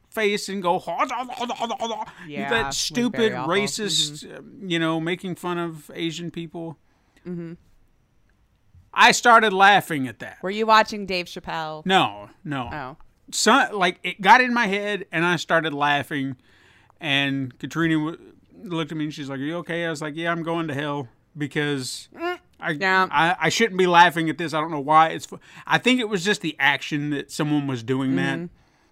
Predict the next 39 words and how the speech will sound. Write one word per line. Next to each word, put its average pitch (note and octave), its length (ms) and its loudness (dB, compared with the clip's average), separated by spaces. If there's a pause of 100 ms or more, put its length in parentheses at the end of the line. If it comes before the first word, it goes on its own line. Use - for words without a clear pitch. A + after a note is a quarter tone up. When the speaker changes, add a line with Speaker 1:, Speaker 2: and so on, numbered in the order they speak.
(140)
Speaker 1:
It's D3 180 -4
not F3+ 240 8
what D#3 180 2
it, D#3 120 0
it D3+ 200 0
represented. D3+ 640 2
It D#3 80 0
was C#3 160 -6
just C#3+ 320 -6 (100)
the C#3 140 -8
ridiculousness D3+ 880 -2
of D#3 140 -2
Speaker 2:
Someone D#3+ 220 -4
Speaker 1:
it - 20 -2
that D#3 60 -8
Speaker 2:
looks D#3 300 -6
ridiculous C#3 680 -6
Speaker 1:
Yeah. D3+ 180 -2
Speaker 2:
doing, D3 400 -14 (120)
making C#3+ 300 -12
faces. - 560 -14
Yeah. F2+ 140 -10
Speaker 1:
that D#3+ 220 -4
got E3 200 6
into D#3 160 2
my D3 120 2
Speaker 2:
Mm-hmm. C3+ 80 -4
Speaker 1:
head, C#3 160 2
and C#3+ 80 0
I C#3 60 -2
was C3+ 140 -4
laughing C#3 440 -2
at C3+ 140 -6
it, C#3 100 -8
and C#3+ 100 -14
I C3 60 -12
was B2 100 -14
like, A#2 160 -20 (100)
"God F3+ 160 -18